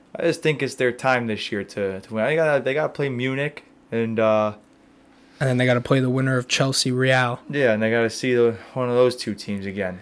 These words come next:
Speaker 2: And then
Speaker 1: So
Speaker 2: they, let's say even they even make it, they're most likely seeing Napoli, depending on. So, like, right now with Napoli, it's kinda weird. Um, Osimhen, um, that tall forward wh-, who was wearing, like, the black mask,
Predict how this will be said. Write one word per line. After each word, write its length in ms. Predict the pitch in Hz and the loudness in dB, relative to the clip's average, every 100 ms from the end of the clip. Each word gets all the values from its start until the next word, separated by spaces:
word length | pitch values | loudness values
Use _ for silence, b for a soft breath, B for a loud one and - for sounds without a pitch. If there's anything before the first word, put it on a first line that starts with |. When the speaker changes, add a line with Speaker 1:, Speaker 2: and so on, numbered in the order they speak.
| - | -2
Speaker 2:
And 100 | - | 4
then 80 | 143 | 4
Speaker 1:
So 40 | |
Speaker 2:
they, 300 | 143 143 139 - 151 | 6 4 2 -2 0
let's 180 | 151 | 4
say 140 | 170 160 | 8 8
even 180 | 143 143 | 8 6
they 120 | 147 | 6
even 280 | 143 131 131 | 6 4 4
make 260 | 147 160 | 6 6
it, 180 | 123 120 - - - - | 2 -4 -10 -20 -20 -2
they're 100 | 151 | 2
most 280 | 143 147 - | 6 6 6
likely 400 | 135 131 135 127 | 2 2 0 0
seeing 680 | - - 135 127 123 120 120 - _ _ _ _ - | 0 2 2 2 0 -2 -6 -14 _ _ _ _ 2
Napoli, 520 | 143 165 151 131 127 | 4 6 4 2 2
depending 440 | 135 156 143 135 | 0 2 4 4
on. 340 | 135 131 123 123 b b b b - | 4 4 0 -4 b b b b -4
So, 120 | - | 6
like, 120 | 147 135 | 6 8
right 200 | 175 185 | 8 10
now 220 | 170 180 | 10 10
with 120 | 170 | 8
Napoli, 400 | 156 165 170 196 | 8 6 6 6
it's 100 | 175 | 6
kinda 220 | 175 151 | 4 4
weird. 400 | 139 165 190 135 127 | 6 8 10 8 6
Um, 480 | 123 123 120 123 - - | 4 2 0 -4 -10 0
Osimhen, 640 | 160 156 170 151 151 160 165 - _ _ _ - | 4 4 6 6 6 6 4 -2 _ _ _ -4
um, 340 | 139 123 127 | 0 0 -2
that 240 | 123 139 - | -2 -2 2
tall 240 | 143 139 | 2 4
forward 460 | - 139 147 156 143 | 4 4 6 4 2
wh-, 140 | 135 | 0
who 100 | 156 | 2
was 180 | 147 135 | 4 2
wearing, 220 | 139 135 | 2 2
like, 160 | 131 131 | 0 -2
the 80 | 120 | -2
black 340 | 135 135 135 | 0 0 0
mask, 500 | 143 139 151 - - | 0 2 0 -2 -8